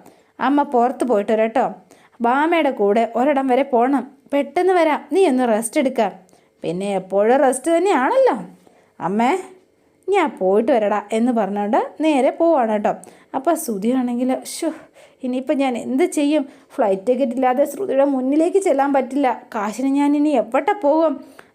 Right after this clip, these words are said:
അപ്പോഴാണ് ഇവൻ ആലോചിച്ചത്, ഏ, നമ്മുടെ രവി കൊണ്ടുപോയി കൊടുത്ത ആ പെൻഷൻ്റെ ഒരു ലക്ഷം രൂപയുടെ കാര്യം ഓർത്തത്. വേഗം കുരുട്ടുബുദ്ധിയാണല്ലോ ഇവന്. വേഗം തന്നെ ചിന്തിച്ചു, "എന്നാ പിന്നെ അതെടുത്ത് കളയാം." നേരെ റൂമിലേക്ക് കയറി വാതിലടച്ചു.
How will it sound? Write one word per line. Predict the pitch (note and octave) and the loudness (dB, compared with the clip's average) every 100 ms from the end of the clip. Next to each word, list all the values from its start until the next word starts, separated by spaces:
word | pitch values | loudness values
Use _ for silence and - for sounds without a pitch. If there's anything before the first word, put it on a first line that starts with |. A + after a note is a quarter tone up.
| E4+ | -6
അപ്പോഴാണ് | F4+ F4+ G4 E4 | -4 0 0 2
ഇവൻ | C4+ C4 | 2 2
ആലോചിച്ചത്, | A3+ G#3+ C4+ C#4+ B3+ A3+ C4+ C#4 - - _ - | 2 2 2 0 0 2 0 -2 -20 -20 _ -2
ഏ, | A#3+ A#3 | 2 2
നമ്മുടെ | A#3 A#3 A#3 G#3+ - - | 4 4 2 0 -4 -8
രവി | A3+ A3+ B3+ G4+ | 0 2 2 2
കൊണ്ടുപോയി | E4 B3+ A#3 A#3 | 2 2 2 0
കൊടുത്ത | A#3 G#3+ G#3+ | 0 -2 0
ആ | B3 A3+ B3+ | -2 0 -2
പെൻഷൻ്റെ | C#4 A3+ G#3+ B3 C4 C4 | -2 -2 0 -2 -2 0
ഒരു | B3 A3 A#3+ | 2 0 0
ലക്ഷം | B3+ - C4 | -4 -4 -2
രൂപയുടെ | A3+ A3 B3+ C#4 C#4+ | 0 0 0 -2 -4
കാര്യം | F3 G3 C#4+ | -4 -2 0
ഓർത്തത്. | A3+ G#3+ A#3 A#3 A3+ - _ - | 0 0 -2 -4 -4 -8 _ -4
വേഗം | E4 F4 G4 G4 E4 | 0 2 2 0 0
കുരുട്ടുബുദ്ധിയാണല്ലോ | D#4 D#4 E4 D#4+ E4 B3+ B3 G#3+ | 0 0 0 2 2 2 0 0
ഇവന്. | F#3 - - _ A4 | -2 -8 -20 _ -2
വേഗം | F#4 D#4+ E4+ E4 C#4 | 2 4 4 2 2
തന്നെ | C4 | 0
ചിന്തിച്ചു, | C4 A3+ A3+ B3 | 0 -2 -2 -2
"എന്നാ | C4 - C4 B3+ B3+ | -4 -4 -2 0 0
പിന്നെ | B3 A#3+ A#3 A#3 | 0 0 0 -2
അതെടുത്ത് | B3 C4 A#3 A#3 C4+ | -2 0 0 0 0
കളയാം." | A3 G#3 G#3 F3+ - _ - | 2 2 0 -4 -12 _ -6
നേരെ | A3 A#3 B3 C4+ | -2 0 2 2
റൂമിലേക്ക് | B3 G#3+ A#3 B3 E4 | 2 2 2 2 0
കയറി | - A#3 A#3+ | 2 4 4
വാതിലടച്ചു. | C#4+ G3 F#3+ G#3 A#3+ B3 A#3 A#3 D#4 | 2 0 2 0 2 0 0 -2 -4